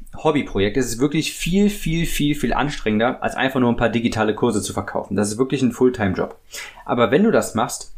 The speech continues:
und auch wirklich den Free Plus Shipping Funnel immer weiterhin kontinuierlich verbesserst und die Produkte verbesserst, das ist für mich ganz wichtig, ja, dass du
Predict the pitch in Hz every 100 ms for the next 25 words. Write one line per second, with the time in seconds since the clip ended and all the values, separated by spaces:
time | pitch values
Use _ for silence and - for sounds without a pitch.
0 | - - - - - 120 113 113 110 127
1 | 123 - - 120 113 113 - - 160 139
2 | 143 156 135 101 101 117 110 143 135 127
3 | - - 151 165 151 123 123 - - _
4 | _ - _ _ _ - 127 113 170 -
5 | 156 131 113 - 131 196 - - 101 98
6 | 90 101 98 - 127 - - - - -
7 | 120 175 202 127 131 123 - 92 - 101
8 | 95 113 - 117